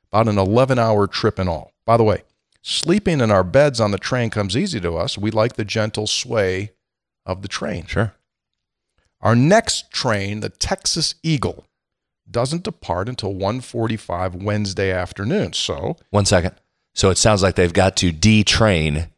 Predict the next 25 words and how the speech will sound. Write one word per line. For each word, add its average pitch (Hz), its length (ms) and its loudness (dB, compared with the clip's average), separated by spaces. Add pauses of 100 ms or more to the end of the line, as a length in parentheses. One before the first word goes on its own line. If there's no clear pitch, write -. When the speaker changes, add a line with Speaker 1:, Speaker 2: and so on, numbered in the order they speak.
Speaker 2:
and 90 120 0
Speaker 1:
Oh, - 20 0
Speaker 2:
pick - 160 0
Speaker 1:
yeah. 98 60 2
Speaker 2:
up 90 100 0
another 87 260 2
train. - 340 -6 (100)
Speaker 1:
Well, - 100 -4
yeah, 160 260 -2
because 104 300 0
they're 110 100 -2
starting - 340 -2
on 113 100 0
the 110 60 -4
Capital 117 460 0
Limited, 139 420 0
then 113 140 0
they're 117 100 2
gonna 107 140 2
get 110 240 0
on 113 460 0 (240)
to 107 80 -4
the 104 80 -4
Texas - 500 -2
Eagle. 233 340 -4